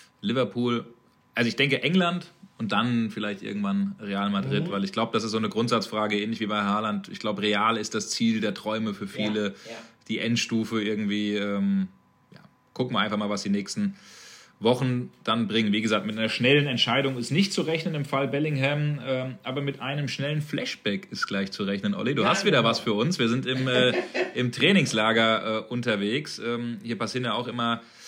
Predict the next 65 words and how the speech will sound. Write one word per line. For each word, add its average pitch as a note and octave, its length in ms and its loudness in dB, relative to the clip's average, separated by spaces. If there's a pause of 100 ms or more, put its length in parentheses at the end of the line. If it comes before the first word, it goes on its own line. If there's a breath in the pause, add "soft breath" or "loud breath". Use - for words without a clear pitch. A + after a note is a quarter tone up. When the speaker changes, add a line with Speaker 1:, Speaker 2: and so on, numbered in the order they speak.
(160 loud breath)
Speaker 1:
äh, G#2+ 180 0
wilde C3 240 2
Sachen. B2+ 260 0
Übrigens, B2+ 360 -2
wir A2+ 80 2
haben B2+ 120 0
hier B2+ 360 0
einen, A#2 440 -2
äh, G#2+ 300 -6
ich - 80 -10
hab A#2+ 80 -12
mal A2+ 80 -2
nachgeschaut, A2+ 460 -6
Drittligaverein, G#2 960 -2
den G#2+ 300 -6
A C3 200 -2
F B2 140 -8
C - 240 -8
Amsterdam B2 560 -2
bei G2 80 0
uns G2 260 -6
hier G2 200 -8
im G2+ 120 -8
Hotel. F#2+ 540 -2
Speaker 2:
Genau. G#2+ 300 -2
Speaker 1:
Äh, G#2 40 -6 (440 loud breath)
und A2 300 -4
ich G#2+ 100 -6
weiß A#2+ 80 0
nicht, B2 140 -2
du - 20 -2
bist - 160 -8
ein B2+ 140 -6
Stockwerk C3 360 -4
über D3+ 220 -4
mir, D#3+ 160 -4
ob C#3 80 -6
du B2+ 80 -4
es A#2+ 60 -4
so A#2+ 80 -4
ein A#2 40 -4
bisschen A#2 200 -6
mitbekommen C#3 480 -6
hast, D#3+ 200 -4
aber A2+ 240 0
es - 220 -4
war D#3 400 2
so D#3+ 100 -4
in D#3+ 140 -4
der D#3 80 -2
Nacht D3 260 -4
so F3+ 140 -2
bis D#3+ 160 -6
zwei, D#3 260 -4
halb D#3 180 -4
drei B2+ 180 -4
noch E3 120 -4
sehr B2 160 -4
laut. C#3+ 560 -2
Äh, A#2+ 280 -4
die A2+ 160 -8
haben C3 80 -6
nämlich C3 220 -8
Karten E3+ 280 -6
geklopft. G#2+ 580 -6